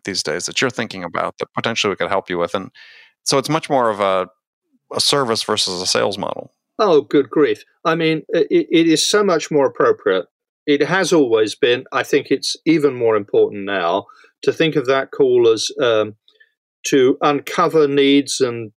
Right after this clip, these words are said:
Speaker 2: and share experiences with the customer that they might find relevant and might persuade them that we could help them achieve their, their business goals. You go into that sort of call thinking,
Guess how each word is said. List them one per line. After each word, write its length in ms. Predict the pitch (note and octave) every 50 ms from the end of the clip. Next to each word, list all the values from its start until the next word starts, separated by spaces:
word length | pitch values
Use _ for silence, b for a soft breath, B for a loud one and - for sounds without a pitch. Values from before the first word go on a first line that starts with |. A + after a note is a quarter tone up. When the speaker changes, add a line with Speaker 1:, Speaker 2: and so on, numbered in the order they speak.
| _ _ _ -
Speaker 2:
and 160 | C3 B2 A#2
share 360 | - - - E3 E3 D#3 D3+
experiences 840 | D3 C#3+ - - - E3 D#3+ C#3+ C3 A#2+ A2+ - - B2+ A#2 G#2 -
with 140 | C3 A#2 G#2+
the 80 | A#2 -
customer 600 | - D3 B2+ - - - C#3 A#2+ A#2 A#2+ A#2 A2
that 240 | A2 A#2+ B2+ -
they 140 | - C3 C3
might 300 | C#3 C3+ B2+ B2+ - -
find 340 | - - C3 A#2 A#2 A2+ G#2+
relevant 580 | C3 D3 D3+ D#3 D3+ C#3 - D3 C3 C3+ - _ -
and 220 | C3+ A#2+ A#2 A#2+
might 240 | B2 A#2+ A#2 - - _ _
persuade 480 | - C3 - - - E3+ D#3+ D3 B2 G#2+
them 260 | - G#2 G2+ A#2+ B2 _ B B B B B B B B _ _
that 220 | - B2+ B2+ A#2+ - -
we 200 | C#3+ B2+ B2+ B2
could 220 | - C#3 C#3 A2+
help 260 | - D3 C#3+ C3+ - B2+
them 160 | B2+ A#2 A#2+
achieve 360 | A2+ - - C#3+ B2 A2 -
their, 220 | B2 A#2 A2 G#2+ G#2+ _ _
their 180 | - B2 A2+ G2+
business 400 | - B2 A2 G#2 G#2+ F#2 - -
goals. 440 | - G2+ D#2+ D2+ D#2+ F2 F2+ - - b b b b b b
You 120 | C#3+ C#3
go 260 | B2+ - F#3 G3+ G#3 G3+
into 280 | F3+ D#3 - - D#3
that 240 | C3+ C#3 C#3 C3+ -
sort 180 | - D3 B2+ A#2
of 80 | A2 -
call 320 | - D3 C3+ B2 A#2 G#2+ -
thinking, 560 | - C#3+ B2 A2 - - B2 A#2 A2+ A2 G#2+